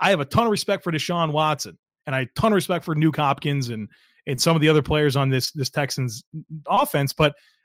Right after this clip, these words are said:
I think it's, I think it's logical to believe that the Bills defense is going to show up and play well. I think there's only been one opponent this year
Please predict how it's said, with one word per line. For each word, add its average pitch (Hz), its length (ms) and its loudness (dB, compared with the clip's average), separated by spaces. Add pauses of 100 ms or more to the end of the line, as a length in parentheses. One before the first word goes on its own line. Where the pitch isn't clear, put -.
(160)
I 170 40 4
think 180 240 4
it's, - 280 -2 (140)
I 147 80 4
think 165 220 4
it's 139 100 0
logical 165 560 4
to 156 120 2
believe 151 320 2
that 143 100 0
the 143 80 -4
Bills 160 280 2
defense 170 440 2
is 127 140 -2
going 151 400 2
to 131 320 0 (160)
show 156 320 6
up 143 180 2
and 135 100 0
play 139 220 0
well. 151 240 4
I 131 100 2
think 147 220 -2
there's 143 160 0
only 147 160 2
been 131 180 0
one 147 160 2
opponent 151 400 0
this 135 220 -6
year 175 260 2